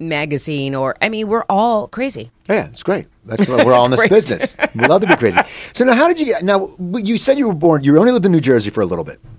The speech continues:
Speaker 1: Yeah, I, um, I was really young when we left, probably under two, if that.
Speaker 2: Now,
Speaker 1: Um,
Speaker 2: where'd you go?
Speaker 1: Miami.
Speaker 2: Okay.
Speaker 1: I, so I grew up in Miami, and, um, but I do re-, the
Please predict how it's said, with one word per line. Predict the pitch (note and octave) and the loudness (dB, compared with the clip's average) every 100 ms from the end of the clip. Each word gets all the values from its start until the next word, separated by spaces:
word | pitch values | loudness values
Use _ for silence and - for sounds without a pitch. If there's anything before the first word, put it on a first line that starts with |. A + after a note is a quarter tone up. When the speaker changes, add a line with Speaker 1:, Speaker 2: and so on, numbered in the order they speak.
| _ - - - _ | _ -20 -20 -20 _
Speaker 1:
Yeah, | F3 F3+ F3 E3 - | 0 4 4 4 2
I, | F3 F3+ F3 F3 - | 2 4 2 0 -2
um, | D#3+ D3+ - | -2 -2 0
I | F#3 | 0
was | F#3 C3+ | 0 -4
really | C3 B2+ C#3+ C#3+ C3+ | -8 -10 -6 -4 -4
young | C3 B2+ | -4 -6
when | C3 | -8
we | C3 | -8
left, | C3 - _ _ _ | -8 -10 _ _ _
probably | - - A#3 A3+ E3 D3 | -14 -6 -2 -2 -2 -6
under | - C#3+ C#3 | -6 -8 -10
two, | - - D#3 C3 | -12 -8 -8 -8
if | - | -10
that. | B2+ A#2 G#2 - | -6 -6 -6 -2
Speaker 2:
Now, | B2+ | 0
Speaker 1:
Um, | A#2 | 2
Speaker 2:
where'd | A#2+ | 0
you | G#2 | 0
go? | A#2 C3 D2+ - - - _ _ - | -2 -4 -10 -20 -20 -20 _ _ -4
Speaker 1:
Miami. | F3+ F#3 F#3 B2+ - _ _ | 0 2 0 -4 -10 _ _
Speaker 2:
Okay. | D#3+ - | -4 0
Speaker 1:
I, | G#3+ E3 | 0 0
so | - | 0
I | F3 | 0
grew | F#3+ G3 | 0 -2
up | E3+ | -4
in | D#3 | -4
Miami, | C#3+ B2+ A2 F2 - | -2 -2 -6 -12 -6
and, | D3+ C#3+ C#3+ C#3+ | -2 -2 -2 -4
um, | D3+ C#3+ C#3+ | -4 -6 -4
but | D#3+ | -4
I | D3 D#3 - _ _ _ - E3+ | -2 -2 -6 _ _ _ -18 -14
do | - G3 G#3+ | -4 -2 -2
re-, | B3+ | -4
the | F3+ | -6